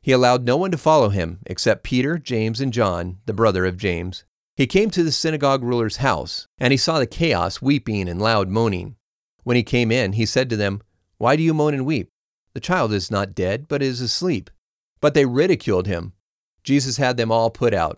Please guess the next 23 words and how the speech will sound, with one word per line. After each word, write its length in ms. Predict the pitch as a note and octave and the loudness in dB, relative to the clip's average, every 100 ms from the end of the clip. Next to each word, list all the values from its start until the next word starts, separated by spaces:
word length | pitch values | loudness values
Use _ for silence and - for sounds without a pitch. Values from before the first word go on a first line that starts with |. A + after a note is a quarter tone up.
| _ | _
and 160 | - G#2+ | -8 0
took 240 | C#3+ D#3+ | 0 2
the 80 | F3+ | -2
father 420 | - B2 A#2+ A#2+ | 2 2 2 2
of 120 | A#2 | 0
the 140 | B2 C3 | -2 -6
child, 480 | - G2 E2+ F#2 G#2+ _ | -2 0 0 -4 -6 _
her 160 | A#2+ | -6
mother, 440 | C#3 A2+ G2+ G2 G#2+ | 0 0 0 -2 -6
and 180 | - G2 | -4 2
those 220 | G#2+ A2 | 2 0
who 80 | C#3 | -2
were 120 | D3+ | 0
with 180 | C3 F#2+ | 0 0
him, 280 | G2+ F#2+ G2+ _ _ | -2 -4 -8 _ _
and 160 | - A2 | -6 -2
went 200 | E3+ F3+ | 0 2
in 300 | C3+ C3 C#3 | 0 -2 -4
where 120 | A#2+ | -2
the 60 | A2+ | -2
child 280 | A2 B2+ A2 | 0 0 0
was 180 | G#2+ C#3 | -2 -2
laying. 420 | D3 G#2 E2 | -2 -2 -4